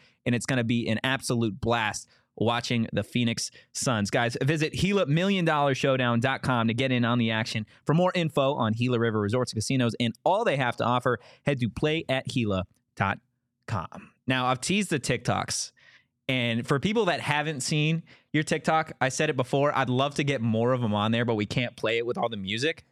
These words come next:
But you had one specifically that we don't have on here that went viral. I think you were at Boise State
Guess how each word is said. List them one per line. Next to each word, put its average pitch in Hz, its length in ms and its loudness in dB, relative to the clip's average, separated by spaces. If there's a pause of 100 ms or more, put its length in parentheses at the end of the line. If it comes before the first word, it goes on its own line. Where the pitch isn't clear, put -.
(380)
But 156 180 2
you 180 100 4
had 196 220 0
one 196 200 2
specifically 180 520 0
that 131 100 2
we 123 80 0
don't 139 220 -2
have 123 180 2
on 110 140 2
here 110 160 2
that 107 160 0
went 131 200 0 (380)
viral. 120 320 0
I 101 60 2
think 156 160 0
you 160 80 2
were 147 40 2
at 143 300 -2
Boise 151 340 2
State 117 400 -2